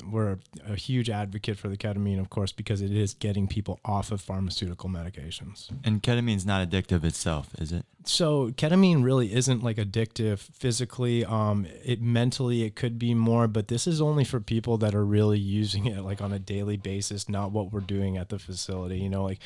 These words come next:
Speaker 1: what we're doing at the facility is we're working with an amazing psychiatrist. His name is Doctor Andrew Ferber.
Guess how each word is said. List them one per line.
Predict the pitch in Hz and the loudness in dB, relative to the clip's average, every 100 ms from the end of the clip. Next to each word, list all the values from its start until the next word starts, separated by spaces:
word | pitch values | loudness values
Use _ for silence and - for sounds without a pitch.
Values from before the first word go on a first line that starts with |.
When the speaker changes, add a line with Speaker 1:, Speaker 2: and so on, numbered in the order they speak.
| - - - | -20 -20 -10
Speaker 1:
what | 113 110 | -4 -2
we're | 110 | 2
doing | 127 127 | 4 6
at | 123 117 | 4 0
the | |
facility | 107 110 117 113 110 107 | -4 -2 0 2 2 2
is | 101 - - - | -2 -8 -20 -14
we're | - 110 | -4 2
working | 120 113 113 | 2 4 2
with | 101 | 2
an | 104 | 2
amazing | 101 117 123 127 | 4 6 4 0
psychiatrist. | 110 101 98 120 123 117 127 113 - | -2 -2 -4 -4 -2 -2 0 0 -2
His | 110 | 2
name | 110 104 | 4 6
is | 101 | 4
Doctor | - 101 - 92 | 2 -2 -2 -4
Andrew | 101 104 95 | 0 0 -2
Ferber. | 92 - 113 110 110 | -6 -2 0 2 2